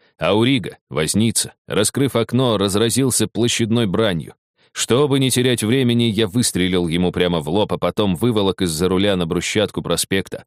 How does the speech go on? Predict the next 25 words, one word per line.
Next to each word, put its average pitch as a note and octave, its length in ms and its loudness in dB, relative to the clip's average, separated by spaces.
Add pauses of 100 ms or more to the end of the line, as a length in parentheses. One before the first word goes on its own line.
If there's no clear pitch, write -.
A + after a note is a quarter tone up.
(200)
Теперь F#2+ 340 0
вокруг G2 360 0
меня F#2+ 280 2
порхали F#2 400 0
уже F2+ 200 0
четыре F2+ 380 0
обсервета. E2+ 580 -2 (180)
Что - 300 -6
ж, - 200 -10 (100)
пусть E2 220 0
записывают. F2 640 0
Чем F#2 240 0
больше F#2+ 300 0
камер, F#2+ 360 0
тем G2 200 0
занимательнее G2+ 640 0
потом F#2 300 0
смогут F2+ 400 0
смонтировать F2+ 560 0
фильм F2+ 280 -2
по G2+ 60 -2
результатам F2 580 0
охоты E2 340 -4
на D#2 100 -2
меня. D2 380 -6